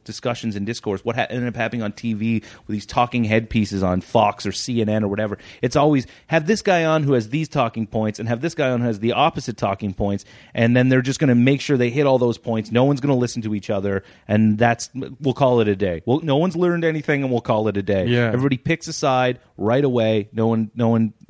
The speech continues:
Speaker 1: ever changes their opinions anymore.
Speaker 2: Yeah, it's like they almost sort of get, like, a dummy, uh, or, like, a patsy to come across as the crazier one.
Speaker 1: Yeah.
Speaker 2: And then the lesser crazy guys.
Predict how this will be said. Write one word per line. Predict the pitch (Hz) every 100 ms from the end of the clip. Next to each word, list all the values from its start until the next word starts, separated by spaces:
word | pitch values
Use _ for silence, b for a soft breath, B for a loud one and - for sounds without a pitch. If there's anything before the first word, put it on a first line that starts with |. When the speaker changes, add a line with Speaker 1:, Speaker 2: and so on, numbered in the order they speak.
| -
Speaker 1:
ever | 117 117 110
changes | - 113 104 101
their | 104
opinions | 98 - 110 104 90
anymore. | 87 82 82 82
Speaker 2:
Yeah, | 143
it's | 127
like | 160
they | 156
almost | 143 196 208 -
sort | 151 156
of |
get, | 139 123
like, | 113
a | 107
dummy, | 98 110 117 123 110 101 98 -
uh, | 107 104 101
or, | 101
like, | 104 98
a | 98
patsy | - 107 113 - 107
to | 98 98 - -
come | 117 104
across | 98 107 101 90
as | 107 101
the |
crazier | 101 107 104 101 101
one. | 98 104 98 80 120 185
Speaker 1:
Yeah. | 147 117 - -
Speaker 2:
And | 113
then | 113 110
the | 107
lesser | 104 104 107 113
crazy | 104 107 107 104
guys. | 98 92 92 95 95 -